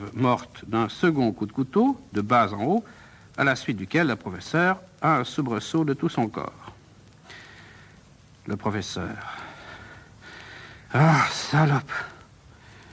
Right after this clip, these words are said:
C'est bien fait. Ça me fait du bien. Ah, je suis fatigué.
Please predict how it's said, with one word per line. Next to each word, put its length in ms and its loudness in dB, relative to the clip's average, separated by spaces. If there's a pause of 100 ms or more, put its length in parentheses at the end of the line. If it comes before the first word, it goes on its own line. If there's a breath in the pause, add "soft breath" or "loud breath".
(340 loud breath)
C'est 120 -16
bien 260 4
fait. 280 0 (1300 loud breath)
Ça 160 -2
me 60 4
fait 180 2
du 140 4
bien. 240 4 (1400 loud breath)
Ah, 240 4
je 60 0
suis 200 0
fatigué. 720 2